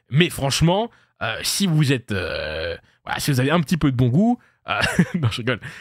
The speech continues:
si vous êtes, euh, voilà, axé, euh, axé contenu jeux vidéo, axé contenu, euh, euh, acting, on va dire ça comme ça, ça devrait vous plaire quand même, voilà, euh, voilà.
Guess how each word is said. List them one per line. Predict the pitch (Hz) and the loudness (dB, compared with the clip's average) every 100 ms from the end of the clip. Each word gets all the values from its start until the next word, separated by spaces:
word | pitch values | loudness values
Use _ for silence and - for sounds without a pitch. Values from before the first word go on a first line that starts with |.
| - | -14
si | - 180 | -2 2
vous | 156 | 4
êtes, | 165 143 | 2 2
euh, | 123 113 | 2 2
voilà, | 107 101 | 2 0
axé, | 87 - 151 143 | -4 -2 2 2
euh, | 113 98 95 - _ _ _ | 2 0 -2 -4 _ _ _
axé | - - 147 | -8 -4 0
contenu | 131 139 131 | 0 2 2
jeux | 120 | 2
vidéo, | 113 117 117 123 127 113 | 2 2 2 2 2 0
axé | - - - | -2 -4 -2
contenu, | 120 110 101 127 113 | 0 0 2 4 4
euh, | 95 90 87 - _ _ _ _ _ - - - _ _ _ _ _ _ | 2 0 -2 -6 _ _ _ _ _ -20 -20 -20 _ _ _ _ _ _
euh, | 65 73 85 87 - | -14 -14 -12 -12 -8
acting, | - - - 254 311 214 | -6 -6 -2 0 2 2
on | 147 | 2
va | 120 | 2
dire | 131 | 0
ça | - | -2
comme | 123 131 | -2 0
ça, | 123 233 320 294 - | 0 0 -2 -4 -8
ça | - 151 | -4 0
devrait | 139 147 | 2 2
vous | 135 135 | 2 2
plaire | 139 135 | 2 0
quand | - 139 | 0 2
même, | 151 131 98 | 2 2 0
voilà, | 87 107 117 104 | 0 0 0 0
euh, | 85 85 | -4 -4
voilà. | 90 80 | -6 -8